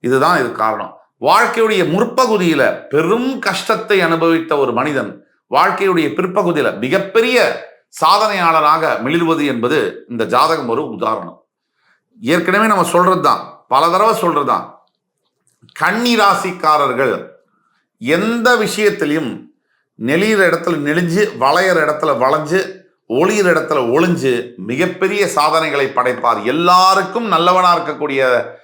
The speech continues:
கன்னிராசிக்காரர்கள் எல்லார்ட்டையும் சாக்கு போக்கா போயிடுவாங்க. இது தோனி ஒரு உதாரணம். அத்துணை பேர்கிட்டையும் நல்ல பேர் வாங்குறதுங்கிறது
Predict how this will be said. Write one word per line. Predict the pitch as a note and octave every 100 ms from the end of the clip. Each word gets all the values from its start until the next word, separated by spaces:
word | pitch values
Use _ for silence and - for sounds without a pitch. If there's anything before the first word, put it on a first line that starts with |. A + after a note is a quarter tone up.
| _ _ -
கன்னிராசிக்காரர்கள் | C#3 F3 F3 D#3+ D#3 - C3 B2+ B2
எல்லார்ட்டையும் | E3 F#3+ G3+ F3+ A3 F#3 -
சாக்கு | D#3 -
போக்கா | E3 D#3+ E3 C3
போயிடுவாங்க. | A#2+ G2+ F2 - _ _
இது | B2 C#3+ - G#2
தோனி | C#3 F3 F3
ஒரு | C3 D#3+ E3+
உதாரணம். | A2 A2+ F#2+ F#2 - _ _ _ _ _
அத்துணை | - D3+ D3+ - A3+ A#3 A3
பேர்கிட்டையும் | A3 A3 G#3 F#3+ A3 F3+
நல்ல | F3
பேர் | F3+ F3+ E3
வாங்குறதுங்கிறது | D3 C#3+ C#3 C3+ B2 A#2 A2